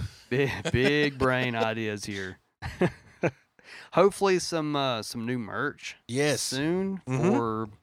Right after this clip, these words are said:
Speaker 1: the spring season, you know, spring is upon us.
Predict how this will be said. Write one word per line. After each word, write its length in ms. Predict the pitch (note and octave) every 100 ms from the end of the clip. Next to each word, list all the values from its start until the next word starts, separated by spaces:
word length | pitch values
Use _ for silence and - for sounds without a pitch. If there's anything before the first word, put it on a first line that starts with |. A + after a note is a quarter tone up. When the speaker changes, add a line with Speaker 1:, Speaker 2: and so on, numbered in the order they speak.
| _ _ _ -
Speaker 1:
the 60 | G#2+
spring 840 | - - - F2 G2 A2 A2+ A#2
season, 580 | A2 - A2+ B2 D3 D3+ -
you 80 | A#2+
know, 120 | A#2+
spring 440 | B2+ - G2 F#2+ A2
is 120 | A2
upon 360 | A2+ - A2 C3+
us. 260 | C3+ -